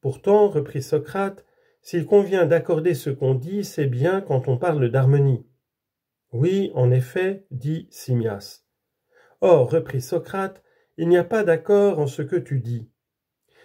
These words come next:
Mais vois un peu laquelle des deux assertions tu préfères,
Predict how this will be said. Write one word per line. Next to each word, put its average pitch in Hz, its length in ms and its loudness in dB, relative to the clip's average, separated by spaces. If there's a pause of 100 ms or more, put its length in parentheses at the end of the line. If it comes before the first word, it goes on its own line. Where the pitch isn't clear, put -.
(160)
Mais 160 120 4
vois 180 220 2
un 175 140 6
peu 214 320 0
laquelle 165 480 0
des 139 100 -2
deux 143 240 -2
assertions 147 540 -2
tu 131 120 -8
préfères, 180 600 -4